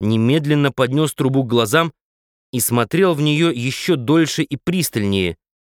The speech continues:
Они снова начали о чём-то таинственно перешёптываться, видимо, делясь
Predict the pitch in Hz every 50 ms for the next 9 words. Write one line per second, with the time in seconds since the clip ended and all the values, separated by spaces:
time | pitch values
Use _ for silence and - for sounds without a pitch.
0 | _ _ _ _ _ _ _ _ - 110 123 143 165 - - - 202 208 196 156
1 | 120 123 123 131 131 - - 131 127 - - 110 - - 139 139 123 - 123 107
2 | - 113 120 143 151 - - 143 139 131 127 - 147 139 156 - - 190 147 -
3 | - - 104 98 - - - 98 82 - _ _ _ _ _ _ _ _ _ _
4 | _ _ _ _ - - 90 98 143 180 156 160 160 160 147 117 110 123 135 156
5 | 165 147 - -